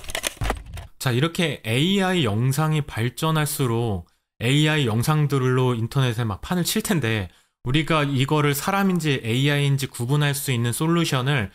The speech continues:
다음 시간에 제가 소개해드리도록 하겠습니다. 어, 여러분들이 만약에 이렇게 에-, 빠른 에이아이 발전에 대해서 계속 관심을 갖고 싶고,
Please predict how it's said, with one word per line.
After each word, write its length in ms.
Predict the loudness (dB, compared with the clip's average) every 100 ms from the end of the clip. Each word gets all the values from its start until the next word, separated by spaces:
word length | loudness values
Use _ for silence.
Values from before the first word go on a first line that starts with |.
| _
다음 280 | -4 0 0
시간에 280 | 0 0 0
제가 180 | 0 0
소개해드리도록 800 | 0 0 0 0 -2 -2 -2 -2
하겠습니다. 560 | -2 -2 -4 -4 -6 -4
어, 140 | 0
여러분들이 440 | 2 2 2 0 0
만약에 380 | 0 0 2 2
이렇게 420 | 0 0 -2 0
에-, 240 | -2 -2
빠른 280 | 0 2 2
에이아이 480 | 4 4 2 2 0 -4 -4
발전에 440 | -2 0 0 2
대해서 460 | 2 0 0 0 -2
계속 300 | -2 -2 0
관심을 400 | 0 2 2 0
갖고 320 | -4 -4 -2
싶고, 500 | 0 -2 0 0